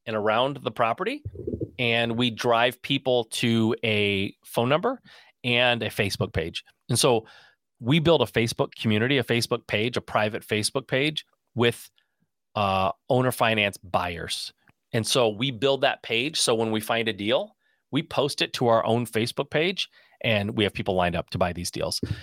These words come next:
We're not using realtors necessarily. We do put these on the M L S too from time to time, but we're trying to really just build that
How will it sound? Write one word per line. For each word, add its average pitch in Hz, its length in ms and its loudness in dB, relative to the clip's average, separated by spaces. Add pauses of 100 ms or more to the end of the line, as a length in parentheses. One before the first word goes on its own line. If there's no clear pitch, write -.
(580)
We're 110 160 0
not 110 220 2
using 120 480 2
realtors 110 520 2
necessarily. 117 640 0
We 165 140 2
do 226 140 0
put 196 160 -2
these 156 160 2
on 139 100 4
the 120 100 -2
M 113 120 2
L 107 120 4
S 104 120 2
too 120 400 -2 (180)
from 113 160 -2
time 110 200 0
to 110 60 -4
time, 120 300 0
but 120 180 2 (680)
we're 143 160 0
trying 147 420 2
to 135 60 2
really 123 360 4
just 98 260 -2
build 107 240 2
that 101 200 2